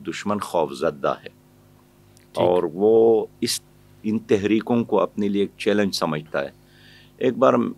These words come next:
Speaker 1: मेरे पास, अ, चाइना के सफ़ीर आए थे,
Speaker 2: हम्म।
Speaker 1: और उसने मुझे कहा कि हम चाहते हैं कि आपके साथ हमारा एक अच्छा ताल्लुक़ हो।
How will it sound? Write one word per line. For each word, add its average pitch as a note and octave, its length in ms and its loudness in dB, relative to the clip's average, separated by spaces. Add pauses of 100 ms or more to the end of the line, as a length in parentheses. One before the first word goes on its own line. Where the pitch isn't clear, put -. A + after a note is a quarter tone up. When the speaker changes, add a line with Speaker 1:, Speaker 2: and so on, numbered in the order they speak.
Speaker 1:
मेरे G#2 360 0
पास, G#2 460 0
अ, F2+ 440 2 (520)
चाइना G2 420 0
के F2 500 -2
सफ़ीर G#2 520 -2
आए E2 200 4
थे, E2 260 0 (460)
Speaker 2:
हम्म। - 880 -14
Speaker 1:
और G2 100 -2
उसने A#2 240 -2
मुझे G#2+ 200 -2
कहा F#2+ 300 0
कि D#2+ 360 -2 (420)
हम G2 140 0
चाहते F#2+ 380 0
हैं G2 140 -2
कि E2 100 -6
आपके D#2 280 -2
साथ D#2+ 320 -2
हमारा D2 320 -4 (260)
एक E2+ 140 -4 (220)
अच्छा G#2+ 280 2
ताल्लुक़ D#2+ 400 0 (100)
हो। C2+ 100 -18